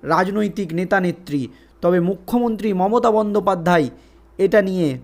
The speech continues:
বেশি মুখ খুলেন, আর তারই জন্য এক-, একেবারে কঠোর পদক্ষেপ নির্বাচন কমিশন। কি জানিয়েছে দেখুন। কিন্তু নির্বাচন কমিশন সূত্রে দাবি,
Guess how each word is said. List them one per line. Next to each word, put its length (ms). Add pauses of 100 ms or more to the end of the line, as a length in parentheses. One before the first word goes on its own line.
(140)
বেশি 520
মুখ 280
খুলেন, 360 (160)
আর 180 (140)
তারই 240
জন্য 400 (100)
এক-, 280
একেবারে 460 (140)
কঠোর 420
পদক্ষেপ 520
নির্বাচন 480
কমিশন। 520
কি 120
জানিয়েছে 420
দেখুন। 320 (720)
কিন্তু 260
নির্বাচন 720 (440)
কমিশন 500
সূত্রে 440
দাবি, 460